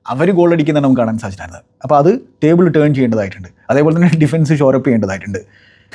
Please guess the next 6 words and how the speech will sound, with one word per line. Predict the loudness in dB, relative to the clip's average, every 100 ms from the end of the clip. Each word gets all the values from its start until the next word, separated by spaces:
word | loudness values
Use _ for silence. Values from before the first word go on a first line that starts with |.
| -20 -20 0 2
ലിവർപൂളിനെ | 4 2 2 2
സംബന്ധിച്ചിടത്തോളം | 2 2 2 2 2
അടുത്ത | 0 0 0
ഫിക്സ്ചറുകൾ | -2 0 2 2
നമ്മൾ | 2
നോക്കിക്കഴിഞ്ഞാൽ | 2 2 2 2